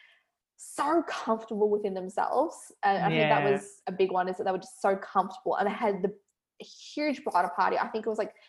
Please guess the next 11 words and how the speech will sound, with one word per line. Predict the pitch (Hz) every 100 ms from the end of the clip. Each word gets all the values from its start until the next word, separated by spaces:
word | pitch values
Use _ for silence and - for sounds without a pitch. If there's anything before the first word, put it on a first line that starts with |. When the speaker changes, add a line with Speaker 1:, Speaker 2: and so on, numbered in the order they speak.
| _
Speaker 1:
six | - - 240 -
people | 226 202 208 180
on | 180 196 -
each | 190 -
side. | 240 - - 415 - - - 180
So | 180
six |
Speaker 2:
Whoa. | 202 208 202 190
Speaker 1:
groomsmen, | 175 165 165 202 - 202 -
six | - 208 - -
bridesmaids, | 185 185 190 190 214 302